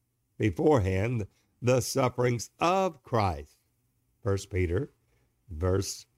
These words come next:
chapter one, verse ten and eleven, the sufferings of Christ and the glory that should follow.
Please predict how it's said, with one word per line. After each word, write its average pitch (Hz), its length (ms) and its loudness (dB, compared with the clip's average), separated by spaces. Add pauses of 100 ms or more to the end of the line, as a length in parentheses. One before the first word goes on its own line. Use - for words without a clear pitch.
(580)
chapter 101 380 2
one, 104 240 2
verse 95 240 0
ten 90 200 -2
and 92 140 -2
eleven, 123 380 -6 (680)
the 123 120 4
sufferings 113 500 0
of 165 220 2
Christ 123 360 0
and 139 160 2
the 143 60 2
glory 143 320 6
that 151 200 0
should 175 200 0
follow. - 440 -2